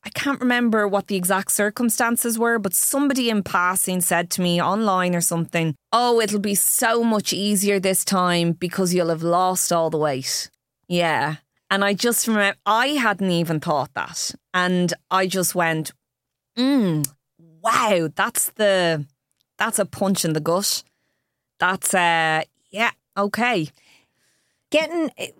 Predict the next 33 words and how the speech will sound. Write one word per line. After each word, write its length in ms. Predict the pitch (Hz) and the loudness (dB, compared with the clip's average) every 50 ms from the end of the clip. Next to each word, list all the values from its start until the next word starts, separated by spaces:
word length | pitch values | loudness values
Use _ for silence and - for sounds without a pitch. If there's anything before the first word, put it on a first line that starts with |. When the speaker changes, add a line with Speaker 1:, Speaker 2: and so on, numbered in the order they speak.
| _ _ | _ _
Speaker 2:
when 280 | - 254 277 285 294 320 | -4 0 0 2 2 2
you 220 | 311 320 320 302 | 2 2 2 2
had 320 | 262 220 254 240 226 208 190 | 2 0 0 0 0 2 2
Wolf, 400 | 190 165 139 135 - - - - _ 214 | 0 0 -2 -4 -8 -12 -14 -6 _ -2
did 220 | 190 254 262 214 196 | 0 0 0 2 2
you 140 | 254 285 277 | 2 0 0
feel 600 | - - - 285 269 269 269 254 247 233 220 113 | 0 -2 -2 -2 0 2 2 2 2 2 0 0
you 160 | - 233 233 | 0 0 2
were 40 | 226 | 2
under 160 | 220 214 214 | 2 2 0
time 320 | 202 - 202 208 196 196 190 | 0 0 0 0 0 0 0
pressure 360 | - 208 196 185 - 226 208 | 0 0 -2 0 0 -2 -4
to, 500 | - - - 208 190 185 180 175 160 - - - _ _ _ _ _ _ _ - | -2 -2 -2 0 2 2 2 0 0 -4 -6 -14 _ _ _ _ _ _ _ -2
inverted 600 | 220 202 196 196 190 170 180 185 180 - 185 160 | 0 2 2 2 2 0 0 -2 -2 -2 -4 -4
commas, 400 | - 180 170 165 160 151 - - | -2 -2 -2 -2 -2 -4 -6 -8
snap 380 | - - - 196 196 175 165 - | -8 -6 -2 -2 -2 -2 -2 -2
back? 240 | 165 156 170 226 - - | -2 -2 -2 -4 -4 -4
Speaker 1:
Yes. 460 | 214 220 190 180 - - - - - _ | -2 -2 -2 0 -2 -4 -4 -6 -8 _
Speaker 2:
You 160 | - 202 196 170 | -2 0 0 2
did? 360 | 175 175 147 170 - - - | 2 0 0 0 -4 -6 -2
Speaker 1:
Yeah, 260 | 208 214 214 214 202 185 | 0 0 2 0 0 -2
I 80 | 185 | -4
did. 300 | 185 185 185 175 175 - - - - _ _ _ _ _ _ _ _ _ _ | -2 0 0 0 0 -2 -6 -12 -16 _ _ _ _ _ _ _ _ _ _
I 60 | - | -2
don't 120 | 214 233 233 | 0 0 2
know 80 | 240 | 0
if 80 | 233 208 | 0 -2
it's 100 | - - | -2 0
anything 320 | 214 202 208 202 214 190 180 | 0 0 0 0 -2 -2 -2
to 80 | - | -4
do 260 | 165 185 185 190 190 180 | -2 -2 0 0 2 2
with, 420 | 180 175 170 - _ - - - - - | 0 0 -2 -4 _ -10 -10 -10 -6 -2
um, 480 | 175 170 170 170 170 165 165 165 160 | -2 0 2 2 2 0 0 -2 -4